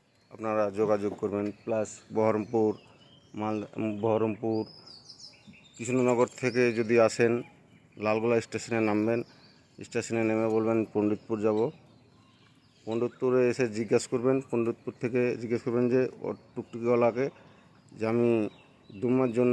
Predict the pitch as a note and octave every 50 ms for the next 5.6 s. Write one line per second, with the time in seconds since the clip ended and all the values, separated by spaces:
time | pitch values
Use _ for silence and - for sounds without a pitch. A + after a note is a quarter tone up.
0 | A#2+ A2 A#2+ A#2+ A#2+ A#2 A2 G#2+ - - - - - _ _ _ _ _ - A2
1 | A#2 A#2+ - D3+ D#3 D3 - - C#3+ C3+ C3 C3 B2+ A#2+ A2+ G2+ - - - _
2 | _ - - _ _ - - _ _ _ _ - _ _ _ _ _ _ _ _
3 | _ _ _ - - G2+ G#2 G2 F#2 F#2 F#2 - - - - - _ _ _ _
4 | _ - G#2+ A2 A2 A2 A#2+ A#2+ - C3+ C3 B2+ - C#3+ C#3 C#3 B2+ A#2 A#2+ A#2+
5 | A#2 A#2+ B2+ B2+ A#2+ B2 A#2 A#2+ A#2+ B2+ C3+